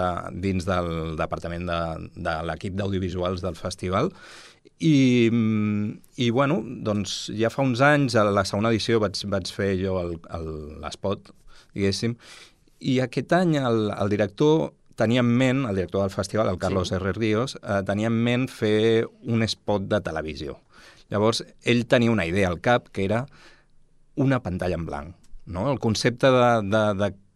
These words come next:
Speaker 1: que la pantalla es quedi en blanc i deixi d'existir el cinema una miqueta, no?
Speaker 2: Mhm.
Speaker 1: Llavors, a re-, a, a part de, a partir d'aquí, d'aquest somni que ell va tenir sobre aquest tema de la pantalla en blanc, doncs me'l va explicar i vam, vam, bueno, vaig reflexionar i se'm va ocórrer aquesta idea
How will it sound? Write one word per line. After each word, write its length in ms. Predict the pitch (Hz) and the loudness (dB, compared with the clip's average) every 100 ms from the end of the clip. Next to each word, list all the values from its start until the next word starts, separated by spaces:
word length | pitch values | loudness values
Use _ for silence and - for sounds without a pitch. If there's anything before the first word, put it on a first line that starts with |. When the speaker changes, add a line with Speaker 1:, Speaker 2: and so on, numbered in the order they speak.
| - | -2
Speaker 1:
que 120 | - | 0
la 240 | 101 101 | 2 0
pantalla 420 | - 98 101 127 120 | 0 -2 0 0 0
es 140 | - | -2
quedi 240 | - 110 | -2 0
en 240 | 101 95 90 | 0 -2 0
blanc 480 | 110 98 120 160 - | 2 2 0 -4 -8
i 400 | 131 113 135 135 - | -4 0 0 -2 -4
deixi 320 | 104 101 120 | -2 0 0
d'existir 540 | 107 - 98 - 98 | 0 -2 -6 -4 -4
el 60 | 90 | -4
cinema 360 | - 80 78 | -6 -8 -8
una 120 | 80 82 | -6 -6
miqueta, 380 | 80 73 76 | -6 -8 -8
no? 160 | 80 - - - | -6 -8 -10 -6
Speaker 2:
Mhm. 220 | 170 160 | -4 0
Speaker 1:
Llavors, 180 | 131 147 | 2 6
a 80 | 147 | 8
re-, 180 | 151 160 | 8 8
a, 180 | 127 127 | 6 4
a 220 | 123 120 | 4 0
part 160 | 127 131 | 2 4
de, 80 | 135 135 | 2 0
a 60 | |
partir 240 | - 113 131 | -2 0 2
d'aquí, 320 | 123 - 139 | 2 2 2
d'aquest 300 | 135 104 98 | 2 0 0
somni 340 | - 123 120 | 4 6 6
que 80 | 104 | 4
ell 100 | 104 | 2
va 100 | 101 | 2
tenir 600 | 95 104 107 110 135 104 | 2 0 0 -2 -6 -10
sobre 260 | - 90 87 | -8 -4 -2
aquest 400 | 85 85 82 90 | -2 -4 -6 -6
tema 180 | 90 92 | -4 -2
de 60 | |
la 60 | 90 | -4
pantalla 260 | 90 92 101 | -4 -2 -2
en 100 | 101 | 0
blanc, 260 | 104 - - - - - | -2 -4 -10 -20 -18 -8
doncs 420 | 101 98 104 - | -2 0 0 -2
me'l 200 | 98 92 | -2 0
va 60 | 95 | -2
explicar 560 | - 101 98 107 113 | -2 -2 2 2 4
i 80 | 107 | 2
vam, 300 | 95 101 98 95 | 0 -2 -2 -4
vam, 640 | 95 92 92 87 85 90 | -2 -4 -4 -6 -8 -8
bueno, 220 | - 98 90 | -6 -6 -6
vaig 160 | 95 101 | -8 -8
reflexionar 720 | 98 98 - 101 113 139 120 | -6 -6 -6 -4 -2 -2 -2
i 80 | |
se'm 160 | 104 98 | -4 -4
va 60 | 90 | -4
ocórrer 360 | - 92 95 98 | -4 -6 -4 -4
aquesta 260 | 98 98 | -4 -4
idea 360 | 98 98 98 | -2 -2 -2